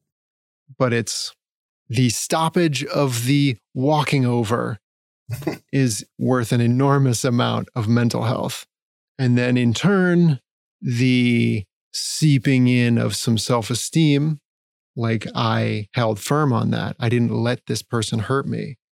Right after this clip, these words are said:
Speaker 2: Mm-hmm.
Speaker 1: That helps. That slowly builds a little bit. I had to learn what boundaries are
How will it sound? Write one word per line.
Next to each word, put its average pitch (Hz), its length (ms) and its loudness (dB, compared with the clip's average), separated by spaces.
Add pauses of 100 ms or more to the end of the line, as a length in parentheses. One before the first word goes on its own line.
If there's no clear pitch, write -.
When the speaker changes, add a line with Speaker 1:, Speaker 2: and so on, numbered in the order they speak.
(240)
Speaker 2:
Mm-hmm. 101 460 -2 (640)
Speaker 1:
That 117 180 -2
helps. 117 540 0
That 117 280 -4
slowly 113 460 -2
builds 117 380 0
a 117 40 -2
little 120 220 0
bit. 147 280 0 (1600)
I 139 80 2
had 175 120 0
to 147 60 2
learn 131 340 0
what 120 160 0
boundaries 120 460 -2
are 110 320 -2